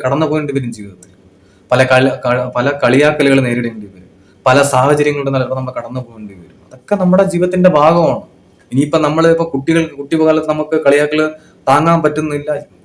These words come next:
എന്ന് കരുതിയിട്ട് നമുക്കില്ലെന്ന് വെച്ചു, വലുതാകുമ്പോ നമ്മള് പ-, വേറെ പല കൽ-, വേറെ പല കളിയാക്കലുകൾ ചിലപ്പോ നേരിടേണ്ടി വരും, പല സാഹചര്യങ്ങൾ നാണം കെടേണ്ടി വരും, മോശമായിട്ടുള്ള അനുഭവം ഉണ്ടാകും. നമുക്കതൊക്കെ താ-, നമുക്കൊക്കെ എല്ലാവരുടെ ലൈഫിലും ഉണ്ടാകും, കുട്ടികളുടെ പ്രായത്തിലല്ല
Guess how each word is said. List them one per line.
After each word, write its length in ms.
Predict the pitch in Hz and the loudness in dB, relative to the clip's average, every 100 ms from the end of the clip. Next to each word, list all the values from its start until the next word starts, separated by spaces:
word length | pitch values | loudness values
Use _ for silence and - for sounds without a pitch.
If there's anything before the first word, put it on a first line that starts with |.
| _ - 123 | _ -16 -6
എന്ന് 220 | 131 156 | 0 2
കരുതിയിട്ട് 380 | 151 151 151 139 | 4 4 2 0
നമുക്കില്ലെന്ന് 460 | 147 143 135 139 123 | -4 0 0 2 0
വെച്ചു, 200 | 110 110 | -6 -6
വലുതാകുമ്പോ 420 | 120 120 135 143 156 | -4 0 0 0 -2
നമ്മള് 200 | 143 151 | -2 0
പ-, 240 | 151 143 | 2 4
വേറെ 160 | 143 160 | 2 4
പല 200 | 160 160 | 2 2
കൽ-, 200 | 151 147 - _ - | -4 -8 -18 _ -6
വേറെ 240 | 120 143 151 | -2 0 0
പല 220 | 143 151 160 143 | 0 0 -2 -2
കളിയാക്കലുകൾ 460 | 143 160 160 160 | 0 0 0 -2
ചിലപ്പോ 200 | 151 151 | -2 -2
നേരിടേണ്ടി 400 | 147 147 147 143 | -2 -2 -2 -6
വരും, 80 | 135 | -2
പല 140 | 139 | 0
സാഹചര്യങ്ങൾ 440 | 147 143 151 151 143 | 0 0 -2 -2 -2
നാണം 300 | 131 147 147 | 0 0 -4
കെടേണ്ടി 280 | 139 139 127 | -8 -10 -12
വരും, 240 | 123 123 - - _ _ _ _ _ _ _ | -14 -20 -20 -20 _ _ _ _ _ _ _
മോശമായിട്ടുള്ള 460 | 135 143 160 156 143 | -2 0 0 2 2
അനുഭവം 300 | 131 156 156 | 2 2 0
ഉണ്ടാകും. 220 | 135 131 | 0 -2
നമുക്കതൊക്കെ 420 | 117 135 165 180 - | -4 -4 -2 -2 0
താ-, 180 | 180 135 | 0 -2
നമുക്കൊക്കെ 360 | 117 117 170 117 | -4 -4 -4 -2
എല്ലാവരുടെ 320 | 120 156 185 | 2 4 4
ലൈഫിലും 280 | 160 170 143 | 0 -2 -6
ഉണ്ടാകും, 340 | 131 127 - | -6 -8 -10
കുട്ടികളുടെ 340 | 117 - 135 135 | -18 -8 -6 -4
പ്രായത്തിലല്ല 640 | 131 131 123 - 123 - | -6 -8 -10 -14 -20 -20